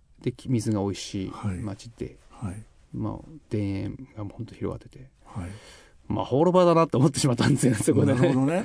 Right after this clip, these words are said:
Speaker 2: なるほど。
Speaker 1: うん、で、
Speaker 2: ええ。はい。ええ。
Speaker 1: その、特にね、この曲は、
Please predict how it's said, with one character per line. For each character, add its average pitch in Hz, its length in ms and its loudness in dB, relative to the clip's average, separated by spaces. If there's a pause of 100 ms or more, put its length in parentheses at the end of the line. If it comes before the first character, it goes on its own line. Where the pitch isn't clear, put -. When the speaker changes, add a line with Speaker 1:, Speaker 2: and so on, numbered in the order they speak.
Speaker 2:
な 127 80 2
る 127 80 2
ほ 127 80 2
ど。 120 120 2
Speaker 1:
う 110 80 0
ん、 - 20 -4
で、 120 80 0
Speaker 2:
え 110 280 0 (140)
え。 123 40 -4
は 104 100 -2
い。 90 100 -8
え 101 300 -6
え。 - 140 -20 (540)
Speaker 1:
そ - 200 -14
の、 50 640 -12 (1040)
特 - 200 -10
に 113 140 -6
ね、 123 120 -8
こ 120 100 -12
の 117 100 -8
曲 117 240 -8
は、 127 220 -4